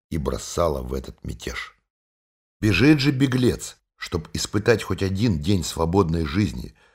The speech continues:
Так и эти восемь тысяч человек не столько подняли мятеж, сколько бежали в свободу,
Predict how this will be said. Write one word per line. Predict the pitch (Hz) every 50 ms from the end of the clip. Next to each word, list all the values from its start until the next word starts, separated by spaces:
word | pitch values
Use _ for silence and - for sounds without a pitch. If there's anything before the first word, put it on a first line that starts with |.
| _ _ _ _ _ _ _ _
Так | - 95 - - - _ _ -
и | - 110 120
эти | 135 131 110 - 87
восемь | 87 101 117 104 - 87 78
тысяч | - - - 101 - 87 76 - _
человек | - - 87 87 87 92 110 127 127 107 - - _ -
не | 78 90 87
столько | - - 135 131 107 - 87
подняли | 80 - 92 - 95 90 87 82 82
мятеж, | 80 80 78 - - 127 127 -
сколько | - - - 82 76 - 76
бежали | 73 71 73 98 87 98 117 120 110
в | 87 - -
свободу, | - - - - 85 95 98 101 113 113 87 67 62 62 -